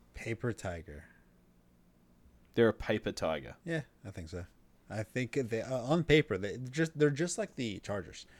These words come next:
Speaker 1: where if you look at their on paper, they should be the best team, one of the best teams in the league.
Speaker 2: Oh, yeah.
Speaker 1: Um,
Speaker 2: Yeah, absolutely.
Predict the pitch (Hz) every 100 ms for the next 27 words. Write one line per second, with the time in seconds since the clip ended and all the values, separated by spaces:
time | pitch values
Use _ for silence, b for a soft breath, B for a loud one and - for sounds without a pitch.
0 | b b - 101 110 - 170 170 160 113
1 | 101 123 - 107 104 73 69 131 - 139
2 | 98 82 92 90 - 101 80 - 107 147
3 | 156 113 104 92 101 78 - b b b
4 | b - 131 110 85 202 143 135 - -
5 | b b b b _ - 95 - - _
6 | - - - _ _ _ - _ - 160
7 | 139 85 87 110 175 90